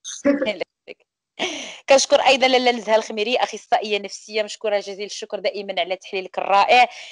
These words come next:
Speaker 2: لاله يخطيك، وسؤال وجيه ختمتي به، بصراحة ما خليتي ليا ما نقول في ختام لقائنا اليوم، مشكورة جزيل الشكر لاله نزهة. لاله يخطيك. ختامًا مشاهدينا، اليوم حنا أمام ظواهر مختلفة، ظواهر اللي كتستقطبنا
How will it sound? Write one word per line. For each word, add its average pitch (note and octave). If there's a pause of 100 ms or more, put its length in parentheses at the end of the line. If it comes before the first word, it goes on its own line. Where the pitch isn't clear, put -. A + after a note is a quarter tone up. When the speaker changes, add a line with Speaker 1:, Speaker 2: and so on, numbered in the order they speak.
(180)
Speaker 2:
لاله F#3+
يخطيك، B3+
وسؤال G3
وجيه G3+
ختمتي G#3
به، F3+
بصراحة G3
ما G#3
خليتي G#3
ليا G3
ما A3+
نقول G#3
في F#3+
ختام F#3+
لقائنا F3
اليوم، F#3+
مشكورة F#3
جزيل F3+
الشكر F#3
لاله E3
نزهة. D3+ (340)
لاله F#3+
يخطيك. - (960)
ختامًا D#4
مشاهدينا، B3 (380)
اليوم A#3+
حنا B3
أمام A3+ (100)
ظواهر G#3+
مختلفة، G3 (380)
ظواهر A3
اللي A3+
كتستقطبنا G3+